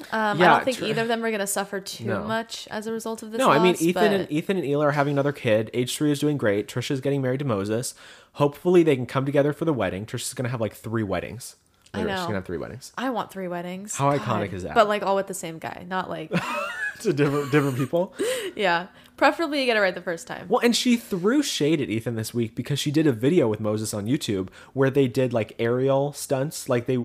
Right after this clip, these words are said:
Speaker 2: they learned from, like, the Cirque du Soleil people.
Speaker 1: Oh, wow.
Speaker 2: And everyone loved the video. And she said in the video, "This was one of the ideas I had for the Frenemies podcast that me and Ethan should have done." But she claims that Ethan would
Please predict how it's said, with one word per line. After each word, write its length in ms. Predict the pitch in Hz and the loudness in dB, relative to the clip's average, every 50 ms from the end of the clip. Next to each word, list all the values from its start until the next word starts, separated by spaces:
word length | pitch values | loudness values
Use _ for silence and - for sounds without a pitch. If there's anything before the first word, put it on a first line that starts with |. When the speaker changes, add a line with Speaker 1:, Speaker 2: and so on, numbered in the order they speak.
| - - | -4 -2
Speaker 2:
they 140 | 123 127 120 | 0 0 2
learned 280 | 113 120 117 120 120 117 | 2 2 2 2 0 0
from, 100 | - 127 | 0 0
like, 140 | 117 107 - | 0 0 -2
the 80 | - | -4
Cirque 260 | 107 - - 113 110 - | -6 -2 -2 -2 -2 -2
du 60 | 123 | -4
Soleil 300 | - 120 107 98 98 101 | -2 0 0 2 0 -2
people. 480 | 101 - 156 156 - 208 220 240 254 - - | 0 -2 -2 0 2 0 0 0 -4 -4 -4
Speaker 1:
Oh, 100 | 285 311 | -4 -2
wow. 480 | 254 202 196 226 233 196 165 190 180 - | -2 -4 -6 -6 -6 -8 -8 -10 -8 -4
Speaker 2:
And 260 | - 147 147 143 135 123 | 0 2 2 2 0 4
everyone 460 | - 147 147 180 180 170 156 143 131 123 | 4 4 6 6 6 6 4 2 2 2
loved 240 | 120 117 117 113 | 2 2 0 -2
the 60 | 117 113 | -6 0
video. 420 | 123 185 220 202 139 123 123 123 | 0 2 2 4 4 4 4 2
And 160 | - 123 120 - | 0 -2 -4 -4
she 220 | - - 180 175 | -2 0 0 0
said 300 | 160 - - - 135 156 | 0 0 0 0 0 2
in 60 | 147 131 | 0 -2
the 60 | 120 | -2
video, 280 | 110 123 117 120 117 | -2 0 0 2 0
"This 220 | 110 107 131 131 - | 0 0 -4 -2 -2
was 120 | 147 117 | -4 -2
one 160 | 123 123 123 | 0 0 0
of 80 | 120 117 | 2 2
the 120 | 120 120 | 2 2
ideas 360 | 110 104 104 127 143 143 127 123 | 2 0 0 0 0 0 0 0
I 60 | 113 | -2
had 240 | 110 117 110 107 - | 0 0 0 0 -2
for 80 | 113 | -6
the 60 | 101 | -6
Frenemies 360 | - - 147 185 196 156 120 - | -2 0 0 0 2 -2 -2 0
podcast 460 | - 95 87 - - 92 85 107 - | 0 -2 -2 -2 -6 -8 -6 -4 -4
that 120 | - 104 | -4 -2
me 120 | 113 120 120 | 0 0 0
and 80 | 110 80 | 0 0
Ethan 260 | 120 151 - 180 120 | -2 -2 -2 -2 -4
should 140 | - 110 98 | -2 -4 -6
have 80 | 90 | -4
done." 320 | 90 95 85 76 85 117 - _ - - - - - _ _ - | -4 -4 -4 -4 -6 -10 -14 _ -20 -20 -20 -20 -20 _ _ -16
But 400 | 123 113 - 143 131 - - - | -12 -2 0 0 0 0 -4 -8
she 360 | - - - - 190 202 208 | -10 -10 -6 -2 0 -2 -2
claims 560 | 202 - - - 156 135 131 131 131 127 123 - | -2 -4 -2 0 0 2 2 0 -2 -4 -6 -8
that 240 | 139 120 120 - - | -4 -2 -2 -2 0
Ethan 380 | 139 135 135 - - 151 139 127 | -2 -2 0 0 -2 -2 0 0
would 220 | 127 123 113 113 | -2 -2 -2 -4